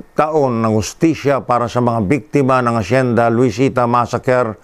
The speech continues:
na hanggang sa kasalukuyan ay di pa rin naibabalik ng mga kuhangko Aquino ang lupa sa kanila. Nagsagawa ng lakbayan ng bayan ng mga mamamayan para patampukin ang isyu ng hustisya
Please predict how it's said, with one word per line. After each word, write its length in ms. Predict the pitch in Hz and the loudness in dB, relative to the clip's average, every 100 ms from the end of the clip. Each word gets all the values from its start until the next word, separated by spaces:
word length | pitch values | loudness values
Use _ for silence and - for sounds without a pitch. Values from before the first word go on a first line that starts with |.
| - - - - - | -20 -20 -20 -16 -2
na 400 | 107 131 120 90 - _ | 0 2 0 -2 -10 _
hanggang 760 | 117 123 120 127 131 127 127 107 | -4 -2 0 0 0 0 -4 -6
sa 240 | - - | -8 -6
kasalukuyan 1120 | 123 123 120 127 120 104 113 151 135 123 120 113 | -2 -2 -2 -2 0 0 2 2 2 0 -2 -2
ay 240 | 113 90 | 0 0
di 160 | 127 - | 0 2
pa 160 | 117 | 0
rin 320 | 117 113 107 | 0 0 -2
naibabalik 640 | 113 101 117 98 110 113 - _ - - - - | -2 0 0 0 0 -2 -4 _ -20 -20 -20 -8
ng 160 | 98 135 | -2 2
mga 240 | 147 147 147 | 2 2 2
kuhangko 560 | 143 127 139 123 135 - | 0 0 0 0 -2 0
Aquino 480 | 139 120 113 107 - | 0 0 0 -2 -2
ang 320 | 123 123 120 | 0 2 2
lupa 480 | 160 117 107 82 - | 2 0 -4 -4 -6
sa 160 | 98 | -6
kanila. 480 | 107 104 90 80 82 - - - - - | -4 -2 -2 -4 -6 -20 -20 -20 -20 -4
Nagsagawa 880 | 120 104 - 131 139 139 143 139 139 | -2 -2 -2 0 2 2 2 2 2
ng 160 | 135 | 2
lakbayan 640 | 135 131 113 139 139 139 131 | 0 0 0 0 2 2 0
ng 160 | 127 | 0
bayan 320 | 123 135 139 135 | 2 2 2 2
ng 80 | 131 | 2
mga 220 | 127 127 127 | 2 2 2
mamamayan 800 | 139 185 196 196 160 135 135 123 - - - | 2 2 2 4 4 2 0 -4 -10 -20 -4
para 320 | 110 120 123 | 0 2 0
patampukin 720 | 131 - 143 131 135 147 170 | -2 -2 -2 0 0 0 0
ang 160 | 151 143 | -2 -2
isyu 400 | 170 160 - 135 | 0 0 0 0
ng 240 | 123 123 | 2 0
hustisya 800 | 120 - - 170 123 - 113 92 | 0 -2 -2 -2 -2 0 0 -2